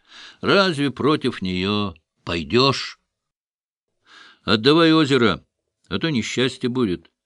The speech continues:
Сам же видишь, не желает моего проигрыша кто-то сильный и могучий. Не идти же нам поперек". Мутила разлил пиво по кружкам, выпил единым духом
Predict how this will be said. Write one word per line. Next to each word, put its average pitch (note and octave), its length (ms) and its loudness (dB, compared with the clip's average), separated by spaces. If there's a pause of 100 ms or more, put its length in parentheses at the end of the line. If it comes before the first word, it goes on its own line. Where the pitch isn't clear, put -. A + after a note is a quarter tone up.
(300)
Сам F#3+ 300 -2
же G2+ 120 -2
видишь, C#2 640 -10
не F2+ 220 -2
желает D#3+ 640 0
моего C#3 340 -2
проигрыша A#2+ 1120 -2 (120)
кто-то G2 400 -6
сильный A2+ 580 -6
и - 20 -4
могучий. F2+ 680 -6 (720)
Не D2+ 240 -8
идти A2+ 280 -6
же D3+ 160 -6
нам D#3 360 -8 (200)
поперек". - 920 -8 (1300)
Мутила A#2 840 4
разлил G#2+ 600 0
пиво F#2 360 -2
по F2+ 200 -6
кружкам, D#3+ 880 -6
выпил G#2 680 0
единым D2 640 -8
духом E3 640 -4